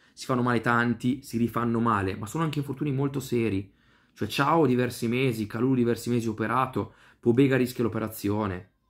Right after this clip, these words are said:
Non si può più andare avanti così. È lì da vedere. Altro giro, altro regalo, ogni partita due. Non ho mai visto una cosa del genere.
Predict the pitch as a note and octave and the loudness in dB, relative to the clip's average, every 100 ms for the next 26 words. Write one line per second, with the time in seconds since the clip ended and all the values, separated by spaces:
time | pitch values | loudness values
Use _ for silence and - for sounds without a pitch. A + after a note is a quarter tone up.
0 | _ _ _ _ _ _ F#2+ F#2+ G2+ G#2 | _ _ _ _ _ _ -8 -6 -6 -6
1 | F#2+ C#3 F3+ - _ _ _ G2 F#2+ F2 | -4 -2 -4 -6 _ _ _ -8 -6 -6
2 | D2+ - - _ A2 G#2 - - - - | -8 -10 -12 _ -12 -10 -12 -20 -14 -8
3 | G2 - _ _ _ _ _ _ _ _ | -8 -10 _ _ _ _ _ _ _ _
4 | C2 _ _ C#2 C#2+ C#2+ _ _ _ _ | _ _ _ _ _ _ _ _ _ _
5 | _ _ _ _ _ _ _ _ _ - | _ _ _ _ _ _ _ _ _ -4
6 | A#2 C3 C3+ C#3+ A#2 G2 G#2 - F3+ F3 | 4 6 6 6 4 2 -6 -6 -4 -2
7 | F3+ G3 F3+ F3 F#3+ G3 G3 G3+ F#3+ F#3+ | -2 0 -2 -2 -2 0 0 0 -2 -2
8 | F#3 C#3+ E3+ E3+ D3 C3 A#2+ - D3+ E3 | -2 0 0 2 4 4 0 -6 -6 -2
9 | F3+ F3+ E3+ G3+ F#3+ A#2+ A2 G#2+ G2+ G2+ | 0 0 0 -4 -4 -4 -4 -4 -4 -4
10 | F2+ F#2 E2 - | -4 -8 -8 -12